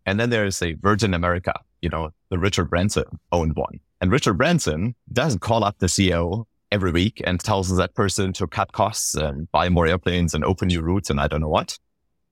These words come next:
Okay, so Virgin America turned out to be a low-cost carrier by virtue of the owner making it a low-cost carrier. And Delta and United are not. They just live the quiet life and have high costs.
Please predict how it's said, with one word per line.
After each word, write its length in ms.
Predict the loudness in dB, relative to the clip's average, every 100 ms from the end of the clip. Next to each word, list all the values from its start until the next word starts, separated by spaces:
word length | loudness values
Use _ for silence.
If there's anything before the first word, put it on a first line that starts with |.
| _ _ _ -6
Okay, 160 | -4
so 220 | 2 2 2
Virgin 340 | 2 4 4
America 400 | 4 2 0 -2
turned 280 | 0 0 2
out 100 | 0
to 60 | 0
be 140 | 0
a 40 | 2
low-cost 440 | 2 0 -4 -2
carrier 400 | -2 -2 -4 -12 -10 -4
by 120 | 0
virtue 340 | 0 0 0
of 80 | 2
the 120 | 2
owner 380 | 2 0 0 -6 -8
making 400 | -2 -2 0 -2
it 100 | -2
a 40 |
low-cost 440 | -2 -2 -4 -6 -2
carrier. 360 | -2 -2 -10 _ _ _ _ -2
And 80 |
Delta 200 | 0 2
and 80 | 2
United 340 | 2 2 2 0
are 60 |
not. 340 | -2 -4 -10 -6 -2
They 100 | -2
just 160 | -2
live 120 | -2
the 80 | -2
quiet 260 | 0 0 0
life 200 | -2 -2
and 80 | -6
have 120 | -4
high 160 | -4 -2
costs. 460 | -4 -4 -10 -14